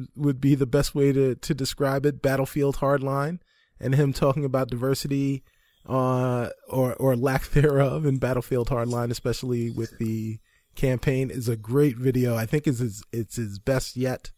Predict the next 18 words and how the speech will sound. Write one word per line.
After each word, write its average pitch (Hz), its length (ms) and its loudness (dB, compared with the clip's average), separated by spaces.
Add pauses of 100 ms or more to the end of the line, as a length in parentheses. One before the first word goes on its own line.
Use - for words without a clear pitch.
(420)
So - 160 2
make 135 200 0
sure 151 120 2
you 131 60 0
guys 127 240 0
go 131 120 -2
and 123 100 0
check 127 220 -2
that 131 180 2
out. 123 260 0 (300)
And 147 120 2
also, 156 580 4
uh, 131 300 -2
shout 165 360 2
out 143 260 -2
to 127 600 0 (500)
our 147 180 0
sister, 147 960 2